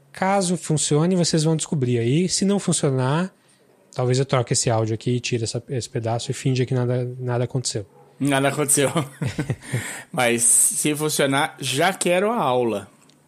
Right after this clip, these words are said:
Speaker 1: É um, é um programinha. Depois eu te passo.
Speaker 2: Opa.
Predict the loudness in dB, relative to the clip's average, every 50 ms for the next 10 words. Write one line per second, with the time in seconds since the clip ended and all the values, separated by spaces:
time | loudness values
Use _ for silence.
0 | _ _ _ _ _ _ _ _ _ _ _ -4 -2 0 0 0 0 -2 -4 -4
1 | -2 -2 -2 0 -2 -2 -2 -4 -2 -2 0 0 0 0 -2 -4 -8 -10 -14 -18
2 | -20 -18 -8 -6 -4 -4 -4 -6 -10 -12 -14 -14 -14 -18 -18 -18 -20 _ _ _
3 | _ _ _ _ _ _ _ _ _ -6 -4 -4 -4 -4 -8 -8 -8 -8 -8 -8
4 | -14